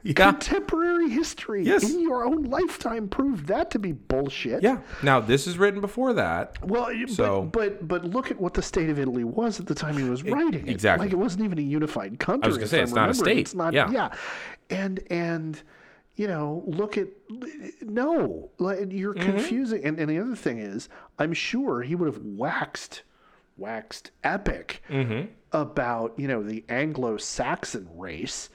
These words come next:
Speaker 1: Mm-hmm.
Speaker 2: Probably would have argued that the Anglo-Saxon race was somehow Nordic. Motherfucker, they were conquered by the Normans.
Speaker 1: Yeah.
Speaker 2: They were ruled by an alien aristocracy who were Norman for how many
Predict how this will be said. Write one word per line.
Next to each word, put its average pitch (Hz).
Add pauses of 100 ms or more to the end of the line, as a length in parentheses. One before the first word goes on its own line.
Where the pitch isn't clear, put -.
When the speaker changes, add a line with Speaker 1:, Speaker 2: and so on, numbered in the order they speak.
(560)
Speaker 1:
Mm-hmm. 151
Speaker 2:
Probably 131
would 117
have 113
argued 120
that 117
the 117
Anglo-Saxon 120
race 110
was 117
somehow 120
Nordic. 139 (640)
Motherfucker, 233
they 208
were 220
conquered 220
by 202
the 226
Normans. 233 (280)
Speaker 1:
Yeah. 117 (300)
Speaker 2:
They 180
were 208
ruled 196
by 151
an 175 (160)
alien 202
aristocracy 170
who 151
were 175
Norman 147 (500)
for 135
how 190
many 120